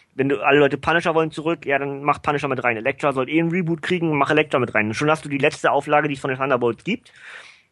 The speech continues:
Äh, die ist abgedreht, die ist actionreich, die ist blutig, die ist böse, die ist, äh, antiheldisch.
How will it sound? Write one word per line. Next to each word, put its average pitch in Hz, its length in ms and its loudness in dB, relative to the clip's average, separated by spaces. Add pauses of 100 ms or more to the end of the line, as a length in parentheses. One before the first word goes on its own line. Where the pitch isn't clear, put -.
(200)
Äh, 135 320 4 (340)
die 143 100 -6
ist 143 140 -2
abgedreht, 190 560 2
die 156 100 -6
ist 139 120 -4
actionreich, 170 560 0
die 151 100 -8
ist 139 120 -8
blutig, 185 520 -4
die 156 120 -4
ist 143 280 -2
böse, 156 420 8
die 156 180 -4
ist, 139 300 0
äh, 131 480 4
antiheldisch. 156 760 4